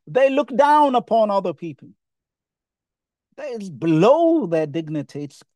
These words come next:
contemptful for them to hear about the problems of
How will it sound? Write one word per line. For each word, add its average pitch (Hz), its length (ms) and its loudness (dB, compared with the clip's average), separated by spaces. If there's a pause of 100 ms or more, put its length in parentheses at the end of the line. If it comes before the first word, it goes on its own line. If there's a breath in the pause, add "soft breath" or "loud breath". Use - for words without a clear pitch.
(160)
contemptful 214 800 -4
for 175 140 -2
them 165 260 -4 (880)
to 220 100 2
hear 240 360 4
about 160 420 0 (600)
the 135 60 -10
problems 185 800 -4 (600)
of 135 220 -8